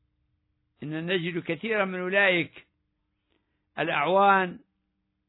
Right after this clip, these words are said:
ممن يقال عنهم: "يبيعون أخراهم بدنيا غيرهم"،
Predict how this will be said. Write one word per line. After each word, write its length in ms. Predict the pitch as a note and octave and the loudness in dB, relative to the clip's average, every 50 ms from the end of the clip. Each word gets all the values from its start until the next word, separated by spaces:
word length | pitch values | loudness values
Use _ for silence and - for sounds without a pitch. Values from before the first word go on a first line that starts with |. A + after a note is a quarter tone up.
| _ _ _ _ _ _ _ _ _ _ _ _ _ _ _ _ _ _ _ _ | _ _ _ _ _ _ _ _ _ _ _ _ _ _ _ _ _ _ _ _
ممن 320 | D3 E3+ F#3+ F#3 F#3 F#3 F3+ | -4 -4 -2 -2 -2 -2 -2
يقال 440 | F#3 F#3 - - G3+ G#3 G3+ F#3+ F#3 | -2 -4 -2 0 0 0 2 2 2
عنهم: 560 | E3+ G3 A3+ A3 G#3 G3+ G3+ G3 F#3+ - - _ _ _ _ _ _ _ _ _ _ _ _ _ _ _ _ _ _ _ _ _ _ _ _ _ _ _ _ _ _ _ _ _ _ _ _ - | 2 2 2 4 4 4 2 2 -2 -8 -16 _ _ _ _ _ _ _ _ _ _ _ _ _ _ _ _ _ _ _ _ _ _ _ _ _ _ _ _ _ _ _ _ _ _ _ _ -8
"يبيعون 500 | C3 C#3+ D3 D3+ D#3 D#3+ D3+ E3+ F3+ E3+ | -4 -4 -2 -2 -2 -2 -2 -4 -4 -2
أخراهم 640 | E3 D#3+ D#3 - - D#3+ F3+ E3+ E3+ D#3+ D#3 D#3+ D3+ | -4 -4 -4 -4 -2 0 2 2 2 2 0 -2 -4
بدنيا 420 | D3 D3+ D3+ D#3 E3 E3 D#3 D3+ D3 | -8 -8 -6 -6 -6 -6 -4 -4 -4
غيرهم"، 600 | C#3 D#3 D#3 D3+ C#3 C3 C3 B2 A#2 B2 - | -2 -2 -2 -2 -2 -2 -2 -4 -4 -6 -10